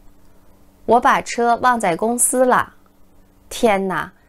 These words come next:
你的记性也太差了吧！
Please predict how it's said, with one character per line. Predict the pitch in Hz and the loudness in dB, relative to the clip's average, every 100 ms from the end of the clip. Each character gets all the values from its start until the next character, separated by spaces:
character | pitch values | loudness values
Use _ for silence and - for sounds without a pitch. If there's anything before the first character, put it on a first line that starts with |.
| _ - | _ -4
你 | 247 202 | -2 2
的 | 196 | 0
记 | - 311 269 | 2 2 2
性 | 233 202 214 | 0 -2 -2
也 | 208 160 | -2 -2
太 | - 294 240 | -2 0 0
差 | 202 220 208 180 | -2 -2 0 0
了 | 160 | -2
吧！ | 156 151 147 147 | 0 0 0 -4